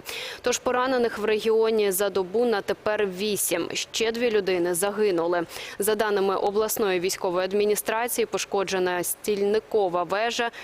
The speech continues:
два освітні заклади, адмінбудівля,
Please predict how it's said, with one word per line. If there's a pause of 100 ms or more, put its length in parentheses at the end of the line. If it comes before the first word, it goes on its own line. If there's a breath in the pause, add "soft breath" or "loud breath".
(160 loud breath)
два
освітні
заклади,
адмінбудівля,